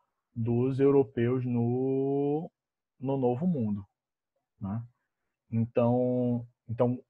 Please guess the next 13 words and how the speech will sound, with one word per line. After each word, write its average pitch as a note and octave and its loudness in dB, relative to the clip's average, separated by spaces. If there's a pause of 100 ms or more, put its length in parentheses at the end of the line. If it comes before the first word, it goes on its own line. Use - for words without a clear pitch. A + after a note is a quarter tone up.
(100)
o C#3 2
Brasil, C3 2
entre C#3+ 0
aspas, B2 0
ele C3 0
surge F#3+ 2
para D3+ 2
a - 6
Europa C3 0 (520)
a C3 2
partir C3 -2
daí. C3 0 (500)
Então, F3 2